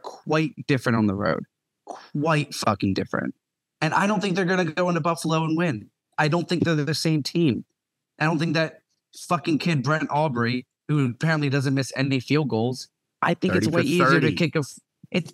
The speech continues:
Speaker 1: it's,
Speaker 2: Thirty for
Speaker 1: it's not
Speaker 2: thirty.
Speaker 1: easy. It is not easy to do what he's doing. I know I mentioned him a couple weeks ago on the, on the podcast. Dude's unbelievable,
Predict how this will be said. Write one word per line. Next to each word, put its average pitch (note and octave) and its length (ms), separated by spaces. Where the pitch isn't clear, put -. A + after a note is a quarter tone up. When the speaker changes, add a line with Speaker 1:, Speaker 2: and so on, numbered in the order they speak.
Speaker 1:
it's, - 120
Speaker 2:
Thirty G3+ 280
for B2+ 100
Speaker 1:
it's G#2+ 140
not C3 340
Speaker 2:
thirty. - 100
Speaker 1:
easy. D3 340
It C#3+ 120
is A#2+ 160
not C3 320
easy C3 260
to A2+ 100
do B2 120
what A#2 100
he's A#2 140
doing. A#2+ 300
I G#2 80
know A2+ 180
I A2 60
mentioned A#2 320
him A2 80
a G2+ 40
couple A2+ 300
weeks A2+ 220
ago A#2 120
on A#2 80
the, A2+ 80
on A#2+ 140
the A#2 60
podcast. B2+ 680
Dude's C#3+ 260
unbelievable, A#2 680